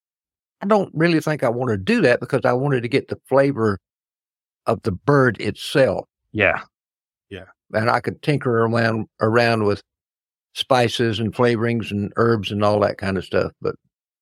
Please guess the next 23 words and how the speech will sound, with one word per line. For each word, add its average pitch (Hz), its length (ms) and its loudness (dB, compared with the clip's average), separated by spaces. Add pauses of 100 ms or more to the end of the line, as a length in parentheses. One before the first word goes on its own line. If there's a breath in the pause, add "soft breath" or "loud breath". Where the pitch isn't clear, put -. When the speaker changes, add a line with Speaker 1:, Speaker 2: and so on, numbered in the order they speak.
(200)
Speaker 1:
later. 110 360 0
Speaker 2:
Yeah, 82 80 -20
Speaker 1:
But - 120 -8
Speaker 2:
I, - 240 -2
Speaker 1:
I 107 100 2
Speaker 2:
I 135 100 4
usually 127 320 0
just 107 220 0
grab 117 340 2
a 107 120 0
whole 117 340 0 (600)
big 127 240 2 (200)
pint 135 300 -2
jar 113 380 2
of 104 180 -2 (300)
vegetable 127 640 0 (400)
base, 127 320 0
Better 123 260 0
Than 113 180 -6
Bouillon 120 500 -4
veg 113 280 0
base, 131 420 0 (460)
and 98 340 -2